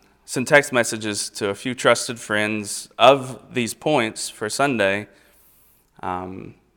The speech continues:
and this time I sent them several outlines. I wasn't sure where I was gonna go with all this. And, um, I'm just, I just wait for them to, so I can get, hear some feedback. This Thursday morning,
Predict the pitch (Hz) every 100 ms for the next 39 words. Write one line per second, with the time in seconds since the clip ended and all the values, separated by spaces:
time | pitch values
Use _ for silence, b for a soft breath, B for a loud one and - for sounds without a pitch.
0 | - 110 131 151 147 127 123 143 127 127
1 | 107 - 139 127 113 - 110 101 101 107
2 | 110 107 92 - 104 101 104 104 98 98
3 | 98 101 95 98 95 95 - - - 95
4 | 95 98 92 _ b b b b _ -
5 | 92 95 92 - _ _ _ _ _ _
6 | _ _ _ _ - - 135 135 - 117
7 | 127 131 120 135 131 117 107 95 98 _
8 | - 107 101 - - 104 101 107 104 120
9 | 120 110 98 98 95 - - _ _ _
10 | _ _ _ _ _ _ _ _ _ _
11 | _ _ _ _ _ _ _ _ _ _
12 | _ _ - 143 170 160 135 123 110 101
13 | 104 139